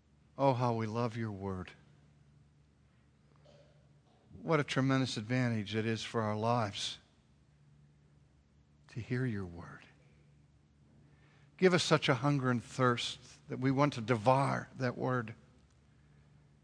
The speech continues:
that we want to take advantage of that singular gift that you have given to the church, where you have focused the means of grace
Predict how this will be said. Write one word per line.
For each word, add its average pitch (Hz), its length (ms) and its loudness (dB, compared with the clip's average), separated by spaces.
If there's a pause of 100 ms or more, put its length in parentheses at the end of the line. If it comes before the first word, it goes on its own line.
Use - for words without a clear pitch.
(140)
that 131 100 0
we 147 100 8
want 151 220 8
to - 80 -4
take 147 140 2
advantage 127 680 2 (1300)
of 123 120 -4
that 143 140 6
singular 156 540 4
gift 117 460 2
that 123 120 0
you 127 120 2
have 120 160 -2
given 127 320 0
to 120 100 -10
the 113 100 -10
church, - 640 -6 (1500)
where 120 120 2
you 120 100 6
have 117 100 2
focused - 600 4
the 123 80 2
means 131 340 2
of 117 120 -6
grace 120 640 0